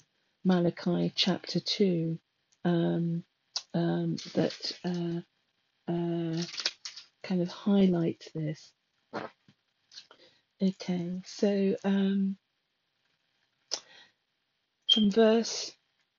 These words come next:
ten onwards, Have we not all one Father?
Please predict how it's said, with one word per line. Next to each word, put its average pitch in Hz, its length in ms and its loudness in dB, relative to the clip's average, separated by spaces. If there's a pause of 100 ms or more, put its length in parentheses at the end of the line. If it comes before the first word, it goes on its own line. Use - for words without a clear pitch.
(300)
ten 180 580 4
onwards, 160 800 2 (1600)
Have 294 320 10
we 294 120 10
not 269 260 6
all 247 280 10
one 240 260 6
Father? 247 600 4